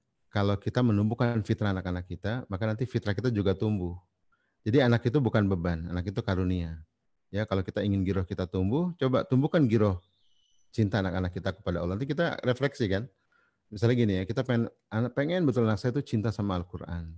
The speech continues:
cinta betul sama Allah. Caranya gimana? Kita refleksi. Nah, gua aja belum cinta sama Quran ya, belum cinta. Itu bisa barengan, paralel.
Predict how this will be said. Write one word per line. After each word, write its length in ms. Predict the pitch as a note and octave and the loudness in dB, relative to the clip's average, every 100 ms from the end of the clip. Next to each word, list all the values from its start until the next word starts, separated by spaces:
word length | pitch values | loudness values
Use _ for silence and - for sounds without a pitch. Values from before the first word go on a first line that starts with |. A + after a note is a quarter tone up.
| - _ | -20 _
cinta 240 | G2 A2 | -6 -4
betul 240 | G2 F#2+ | -4 -4
sama 240 | F#2+ F2 F2 | -4 -2 -4
Allah. 240 | F2 E2 E2 | -4 -8 -6
Caranya 240 | G2+ C#3+ | -2 0
gimana? 320 | C#3 A2+ G2 F#2+ _ _ _ _ | 2 2 0 -4 _ _ _ _
Kita 160 | - C3+ | -6 -2
refleksi. 480 | C3 C#3+ D3 B2+ G#2 | 0 0 0 -2 -2
Nah, 160 | F2+ | -2
gua 160 | F2 F2+ | -2 -2
aja 140 | B2 | -2
belum 240 | A#2 G2 F2+ | 0 0 0
cinta 240 | F#2 F#2 | -2 -2
sama 100 | F#2 | -2
Quran 360 | F2 C3+ G2 F#2 | -4 -6 -4 -4
ya, 160 | F2+ A#2+ | -4 -6
belum 180 | - F2 | -6 -6
cinta. 220 | F2+ - D2+ | -6 -10 -14
Itu 200 | - B2+ F#3 | -10 -2 0
bisa 160 | - | 2
barengan, 400 | A#2+ A#2+ C#3 A2 | 4 6 6 4
paralel. 460 | F#2+ F#2 F2+ F2 | 2 2 2 0